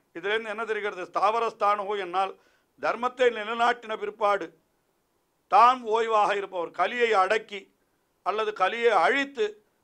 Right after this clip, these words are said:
தர்மத்தை நிலைநாட்டின பிற்பாடு தாம் ஓய்வாக இருப்பவர். அதனால அவருக்கு ஸ்தாவரஸ்தாணுஹு என்று திருநாமம் என்று அப்படி காட்டினார் பராசர பட்டர்.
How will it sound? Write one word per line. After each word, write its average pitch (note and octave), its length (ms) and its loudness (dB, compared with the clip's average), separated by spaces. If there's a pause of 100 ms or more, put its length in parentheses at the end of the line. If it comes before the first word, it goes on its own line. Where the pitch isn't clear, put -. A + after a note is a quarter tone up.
(180)
தர்மத்தை C4 440 0
நிலைநாட்டின A#3 600 -2
பிற்பாடு G3+ 460 -2 (540)
தாம் A3+ 240 4 (360)
ஓய்வாக G#3 540 0
இருப்பவர். F#3+ 460 -4 (380)
அதனால G3+ 380 0
அவருக்கு G3 340 -2 (380)
ஸ்தாவரஸ்தாணுஹு F#3 1000 0 (400)
என்று G#3+ 320 -4
திருநாமம் F3 600 -4 (420)
என்று E3 220 -8
அப்படி F#3+ 300 -4
காட்டினார் G3+ 580 0 (2000)
பராசர G#3 380 2
பட்டர். E3+ 380 -6